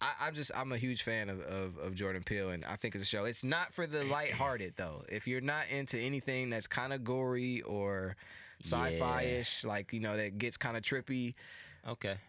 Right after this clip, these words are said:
Speaker 1: warning. But if you can get past that or you're kinda into that, you need to check the show out.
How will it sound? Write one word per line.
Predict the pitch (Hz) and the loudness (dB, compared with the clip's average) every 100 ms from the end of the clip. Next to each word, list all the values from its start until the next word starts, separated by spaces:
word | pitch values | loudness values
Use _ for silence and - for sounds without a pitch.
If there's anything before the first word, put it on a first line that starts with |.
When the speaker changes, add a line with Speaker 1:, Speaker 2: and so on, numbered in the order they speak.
| - | -6
Speaker 1:
warning. | 98 160 170 123 92 98 135 - | 0 2 2 0 -2 -6 -10 -6
But | 117 190 196 - | 2 4 4 2
if | 143 131 | -2 -2
you | 160 | 0
can | 175 | 2
get | 185 202 | 2 4
past | 214 208 202 | 4 4 4
that | 202 196 | 2 4
or | 143 | 2
you're | 139 - | 0 2
kinda | 170 170 156 | 2 2 2
into | 175 175 175 | 0 2 2
that, | 165 165 - _ _ - | 4 2 0 _ _ 0
you | 170 | 2
need | 147 | 2
to | 135 | 2
check | 113 | 0
the | 110 | 0
show | 101 87 | 0 0
out. | - | -4